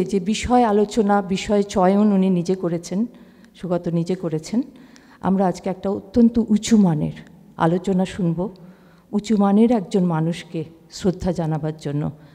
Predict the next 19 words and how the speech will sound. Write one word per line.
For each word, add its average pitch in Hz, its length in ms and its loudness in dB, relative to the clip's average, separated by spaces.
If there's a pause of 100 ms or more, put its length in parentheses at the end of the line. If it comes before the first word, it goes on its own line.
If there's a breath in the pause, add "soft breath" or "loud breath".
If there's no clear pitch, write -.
(140 loud breath)
আজকের 170 440 -4
এই 156 140 -2 (480 soft breath)
বক্তৃতার 165 540 -4 (160)
আসরটি - 560 -10 (340)
আমার 160 200 -4
মনে 156 220 -4
হয় 147 220 -4
যথার্থ 175 480 -4
শ্রদ্ধার - 520 -6 (380 soft breath)
একটা 147 240 -12
ব্যবস্থাপনা 160 680 -8
হয়েছে। - 340 -14 (480 soft breath)
আমি 180 180 0
বিশেষভাবে 190 580 -2
কৃতজ্ঞতা 185 580 0
জানাবো 156 360 -6 (760 loud breath)
অধ্যাপিকা 175 480 0
ডক্টর 160 380 -2
চৈতালি 165 560 -2